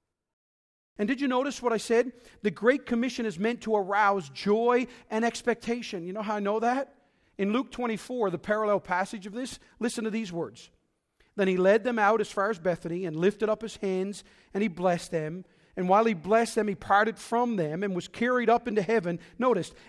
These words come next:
"And they worshiped him and returned to Jerusalem with great joy and were continually in the temple blessing God." Let me give you just some examples.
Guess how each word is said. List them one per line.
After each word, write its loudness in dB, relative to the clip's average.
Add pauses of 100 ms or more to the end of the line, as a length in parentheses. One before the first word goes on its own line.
(120)
"And 2
they 8
worshiped -2
him -2 (300)
and 2
returned 0
to 0
Jerusalem -2
with 0
great 0 (300)
joy 0 (180)
and -2
were 2
continually -4
in -6
the -6
temple -4 (240)
blessing 0 (220)
God." -4 (1400)
Let -4
me 0
give 0
you 0
just -8
some -6
examples. -10